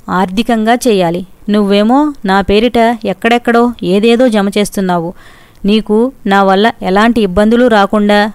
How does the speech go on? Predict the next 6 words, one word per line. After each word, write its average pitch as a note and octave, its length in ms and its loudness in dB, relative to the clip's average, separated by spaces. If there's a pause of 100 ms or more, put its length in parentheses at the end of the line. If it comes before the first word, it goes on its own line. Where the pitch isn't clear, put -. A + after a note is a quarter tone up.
మొన్న G3+ 200 -2
హైదరాబాద్ A3 640 0
వచ్చినప్పుడు G#3 720 -2
స్టాంపు G3 400 -4
కాగితాలు A3+ 460 0
కొని B3 420 0